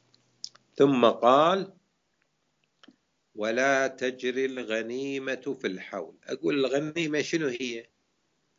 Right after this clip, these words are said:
الغنيمة التي المسلمين قبل يدخلون في حروب، ومثلًا بعد الحرب يغنمون غنائم كثيرة. هذه الغنائم قبل القسمة لمن؟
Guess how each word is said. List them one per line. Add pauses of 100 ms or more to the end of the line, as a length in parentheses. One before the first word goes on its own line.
(360)
الغنيمة
التي
المسلمين
قبل
يدخلون
في
حروب، (760)
ومثلًا
بعد
الحرب
يغنمون
غنائم
كثيرة. (640)
هذه
الغنائم (580)
قبل
القسمة
لمن؟